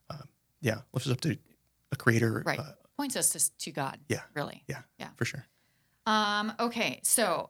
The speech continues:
Speaker 2: you have recently, you're recently shifting gears
Speaker 1: Exactly.
Speaker 2: here a little bit. So
Speaker 1: Yeah.
Speaker 2: before we go, will you tell us what you're doing now and how people can maybe reach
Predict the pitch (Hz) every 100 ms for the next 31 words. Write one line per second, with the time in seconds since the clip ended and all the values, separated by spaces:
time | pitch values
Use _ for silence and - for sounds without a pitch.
0 | _ 190 214 247 262 262 254 196 175 180
1 | 233 - 151 156 147 156 175 233 311 185
2 | 156 _ - 220 165 151 151 135 - -
3 | - _ _ 104 110 175 160 147 147 -
4 | - - 175 208 - _ - - 214 247
5 | 247 196 175 170 160 - 180 214 - 254
6 | 254 269 277 _ _ 185 208 208 214 220
7 | 156 139 156 254 - - 190 185 - 185
8 | 185 180 175 170 165 151 151 147 - -